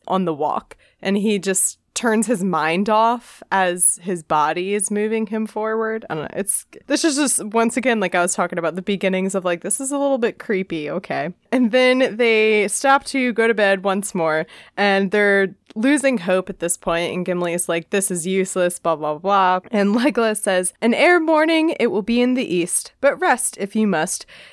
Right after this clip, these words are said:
yet do not cast all hope away. Tomorrow is unknown, reed oft is found at the rising of the sun." And then Gimli says, "Three suns already have risen on our chase and brought no counsel." <laughs>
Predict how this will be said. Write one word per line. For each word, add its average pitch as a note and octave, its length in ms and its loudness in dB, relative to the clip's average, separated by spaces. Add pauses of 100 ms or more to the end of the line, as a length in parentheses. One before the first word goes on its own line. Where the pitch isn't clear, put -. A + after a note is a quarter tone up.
yet G#3+ 220 0
do C#4 140 -2
not D4 260 0
cast B3 420 -4 (200)
all A#3 200 2
hope G#3+ 300 -2
away. F#3+ 440 -2 (140)
Tomorrow C4+ 580 2
is G#3+ 180 -2
unknown, A#3 680 2 (100)
reed C4 360 0
oft G#3 440 0
is - 180 -6
found G3+ 560 0
at G3+ 140 -4
the F#3+ 100 0
rising E3+ 520 -2
of F#3 140 -8
the G#3 100 -6
sun." G#3 500 0 (100)
And G3+ 140 4
then F#3 160 2
Gimli A3+ 340 0
says, - 420 -4
"Three E4+ 320 4
suns D#4 460 4
already G#3 380 4
have G3 220 -2
risen G#3 340 2
on G3 160 2
our F#3 120 2
chase A#3 380 0
and G#3 160 0
brought G3 260 2
no G#3 320 2
counsel." E3 640 -6
<laughs> - 40 -10